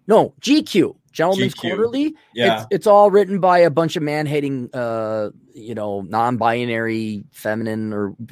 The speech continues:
Speaker 1: female who, people who identify as female. It's not about gentleman's stuff. It's just been all take. But who? When's the last time? Did you ever subscribe to Gentleman's Quarterly?
Speaker 2: No.
Speaker 1: No. You know who? You know who replaced Gentleman's Quarterly?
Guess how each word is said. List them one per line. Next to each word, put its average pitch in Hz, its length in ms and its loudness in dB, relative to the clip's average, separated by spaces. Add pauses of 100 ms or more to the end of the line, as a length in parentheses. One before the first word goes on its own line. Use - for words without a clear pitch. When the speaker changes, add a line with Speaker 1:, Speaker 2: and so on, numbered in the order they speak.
Speaker 1:
female 107 280 -6
who, 104 240 -2 (120)
people 107 260 -6
who 98 60 0
identify 104 440 2
as 117 100 -2
female. 127 480 0 (320)
It's - 180 -4
not 180 300 4
about 143 380 4
gentleman's 139 460 2
stuff. 120 380 2
It's 120 140 -10
just - 220 -8
been 127 140 -4
all 120 180 0
take. 123 200 -6
But 156 160 0
who? 196 280 -2 (220)
When's 202 260 2
the 170 80 -4
last 175 320 2
time? 175 260 0
Did 135 160 -4
you 202 160 -6
ever 151 280 0
subscribe 196 640 -6
to 180 60 -6
Gentleman's 190 440 -4
Quarterly? 208 500 -6 (380)
Speaker 2:
No. 127 380 -8 (220)
Speaker 1:
No. 196 380 2
You 156 140 4
know 214 120 8
who? 214 280 4
You 156 140 2
know 196 120 6
who 208 160 0
replaced 151 520 0
Gentleman's 214 400 -2
Quarterly? 240 580 0